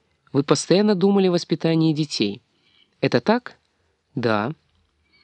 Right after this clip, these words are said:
Но выводы, сделанные вами после прочтения умных книг и статей, вас не удовлетворили. И тогда вы стали искать ответы в самом себе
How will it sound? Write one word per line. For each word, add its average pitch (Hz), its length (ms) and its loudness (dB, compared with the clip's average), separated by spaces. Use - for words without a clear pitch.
Но 143 220 4
выводы, 190 400 2
сделанные 180 500 2
вами 160 280 0
после 143 320 0
прочтения 143 760 0
умных 135 460 0
книг 135 340 0
и 139 60 0
статей, 139 460 0
вас 139 340 -2
не 135 180 4
удовлетворили. 160 800 0
И 127 80 2
тогда 147 260 2
вы 233 100 4
стали 196 320 2
искать 175 380 0
ответы 165 540 0
в - 100 -12
самом 147 440 0
себе 165 480 0